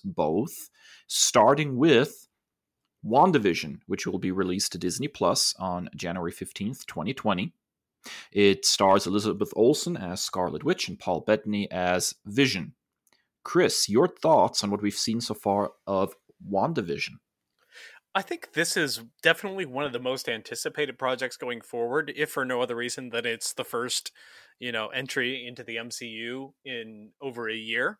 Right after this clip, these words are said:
Speaker 2: It's the first M C U action that we, we've gotten since Avengers Endgame and Spider-Man Far From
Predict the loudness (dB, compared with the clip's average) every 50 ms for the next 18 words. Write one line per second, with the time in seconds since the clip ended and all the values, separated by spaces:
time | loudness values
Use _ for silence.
0 | _ _ -16 -12 -12 -10 -10 -10 -12 -8 -8 -8 -8 -8 -10 -12 -12 -14 -14 -12
1 | -14 -14 -12 -12 -12 -10 -10 -10 -8 -6 -6 -6 -6 -8 -12 -12 -12 -12 -12 -14
2 | -14 _ -16 -14 -14 -14 -14 -16 _ -16 -16 -16 -14 -10 -8 -6 -6 -6 -6 -8
3 | -12 -18 -16 -14 -12 -12 -12 -12 -12 -8 -8 -6 -6 -6 -6 -6 -8 -8 -10 -10
4 | -10 -10 -12 -10 -8 -8 -8 -6 -6 -8 -10 -12 -12 -12 -12 -12 -12 -12 -14 -14
5 | -14 -12 -8 -6 -6 -6 -6 -8 -10 -10 -10 -8 -6 -6 -6 -6 -10 _ -20